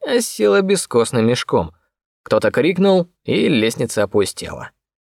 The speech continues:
Позади что-то щёлкнуло, но когда Керк обернулся, Макс уже прятал тяжёлый металлический предмет в сумку,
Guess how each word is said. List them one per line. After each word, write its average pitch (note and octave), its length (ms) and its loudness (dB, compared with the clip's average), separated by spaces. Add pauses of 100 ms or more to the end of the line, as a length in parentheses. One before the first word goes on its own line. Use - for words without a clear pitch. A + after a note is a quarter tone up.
(720)
Позади A#2+ 340 2
что-то D#3 320 0
щёлкнуло, G#2+ 720 -2
но C#3 260 -2
когда A2+ 300 0
Керк - 260 -4
обернулся, A#2 760 0 (240)
Макс - 260 -4
уже A2 180 2
прятал A2+ 380 0
тяжёлый A2 400 2
металлический F#2+ 560 -4
предмет G2 400 0
в - 40 -12
сумку, - 440 -8